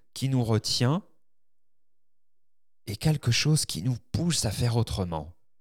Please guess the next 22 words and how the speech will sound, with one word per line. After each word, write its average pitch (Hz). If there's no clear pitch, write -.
Et 143
ce 165
sont 143
très 135
souvent, 110
de 101
ce -
que 101
je -
peux 98
observer 92
en 82
cabinet, 98
des 117
moments 143
de 113
vie 98
forts, -
des 127
changements 139
qui 120
s'imposent, 104